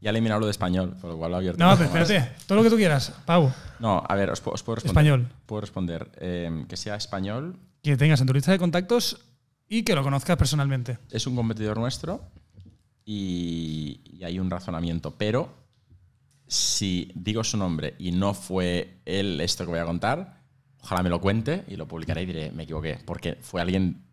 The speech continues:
Speaker 1: que no sé si fue una decisión de los founders o no.
Speaker 2: Vale.
Speaker 1: Pero cuando empezamos Founders, que es una,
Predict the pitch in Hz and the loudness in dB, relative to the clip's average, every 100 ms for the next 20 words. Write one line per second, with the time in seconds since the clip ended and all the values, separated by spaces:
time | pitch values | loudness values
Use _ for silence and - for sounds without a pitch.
0 | - 78 78 - 85 - 92 85 78 87 | -8 -4 -2 -2 -2 -4 -4 -4 -4 -4
1 | 78 73 87 98 90 - 92 - _ 151 | -4 -4 -4 -4 -4 -6 -8 -12 _ -8
2 | 123 202 - 107 92 90 90 85 87 107 | -6 -6 -8 -4 -2 0 0 0 -2 0
3 | 107 98 - 104 107 117 170 - 85 87 | 0 -4 -4 -2 0 0 -4 -10 -6 -6
4 | 80 | -6